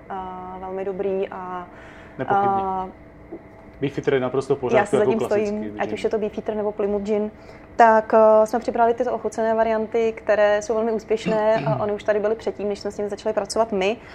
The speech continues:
Speaker 1: A v podstatě globálně nejprodávanější je, eh, Malfy con Limone, je to citronová varianta, která eh, když se jí poprvé napijete, tak vám připomene, nebo přenesete se do Itálie a připomene vám prostě klasický limoncello italský.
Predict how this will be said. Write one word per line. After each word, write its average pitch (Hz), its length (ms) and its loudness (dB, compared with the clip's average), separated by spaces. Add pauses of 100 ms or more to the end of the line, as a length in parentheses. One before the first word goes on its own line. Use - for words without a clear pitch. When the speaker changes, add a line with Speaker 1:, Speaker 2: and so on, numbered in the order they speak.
(340)
Speaker 1:
A 196 360 4
v 190 100 -10
podstatě 220 300 -2
globálně 214 440 2
nejprodávanější 214 800 -2
je, 214 180 -2 (160)
eh, - 0 - (920)
Malfy 196 400 -4
con 190 160 -6
Limone, 196 380 0
je 226 60 -4
to 220 80 -4
citronová 202 540 -4
varianta, 202 400 -2
která 196 520 0 (600)
eh, 190 40 -4 (280)
když 196 220 -2
se - 120 0
jí 214 60 2
poprvé 214 280 2
napijete, 196 340 -4
tak 202 140 -4
vám 196 140 -4
připomene, 196 640 -4
nebo 196 200 -6 (160)
přenesete 214 420 -2
se 226 160 2
do 214 120 0
Itálie 202 480 2
a 208 40 -2
připomene 202 380 -8
vám 196 300 -2
prostě 202 280 -8
klasický 202 440 -8
limoncello 202 560 -4
italský. 240 540 -8